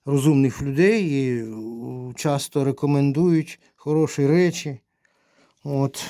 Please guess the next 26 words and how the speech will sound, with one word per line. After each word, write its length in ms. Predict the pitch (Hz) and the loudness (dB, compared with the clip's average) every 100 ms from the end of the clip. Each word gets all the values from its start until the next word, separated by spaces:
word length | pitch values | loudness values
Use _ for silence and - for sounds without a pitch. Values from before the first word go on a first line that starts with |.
| - - - | -16 -20 2
І 120 | 156 | 4
я 260 | 123 143 170 | 6 4 4
буду 300 | 156 156 151 | 0 0 -2
знати, 540 | 123 151 147 143 139 - _ _ _ _ _ - - _ _ | 0 0 0 -2 -10 -12 _ _ _ _ _ -16 -16 _ _
скільки 440 | - 170 139 151 | -2 -2 2 2
він 140 | 143 | 2
прослужить 580 | 135 139 135 151 127 127 | 0 -4 -4 -4 -4 -4
ще 200 | - 131 | -2 -4
цей 200 | - 135 | 0 0
акумулятор. 840 | 131 143 147 156 196 196 185 160 139 _ _ - _ _ _ | 2 2 4 4 2 0 -2 -6 -8 _ _ -20 _ _ _
Ну, 280 | 302 269 220 | -2 2 2
таке, 340 | 185 170 208 | 2 2 2
що 160 | - 180 | 2 2
я 240 | 170 156 | 4 2
сьогодні 320 | - 170 160 165 | 0 0 2 2
зробив, 440 | 185 202 254 196 | 2 2 2 0
то 120 | 156 | 0
вам 220 | 143 160 | 0 0
і, 120 | 135 123 _ _ _ | -2 -6 _ _ _
і 80 | 165 | -4
показав. 580 | - - 117 92 82 - - | -2 -2 -6 -8 -12 -18 -16
Так 140 | 110 | -14
що, 220 | - 113 101 _ | -10 -10 -10 _
друзі, 320 | 131 120 98 - _ _ - - _ | -8 -6 -8 -14 _ _ -20 -20 _
дякую 460 | 139 190 - 139 117 | 4 4 2 -2 -2
за 220 | 127 | -4